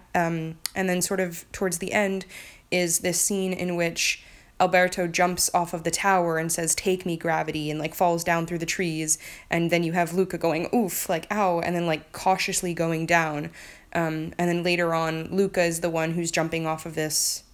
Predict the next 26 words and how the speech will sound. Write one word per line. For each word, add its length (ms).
um, 500
this 340
tower 500
while 440
Alberto, 580
Alberto's 680
like, 260
"Oh, 80
maybe, 240
hold 300
on." 180
And, 220
like, 180
he's 260
just, 220
like, 340
you 120
know, 340
become 440
more 240
fearless 680
through 300
his 160
friendship 480
with 100
Alberto. 600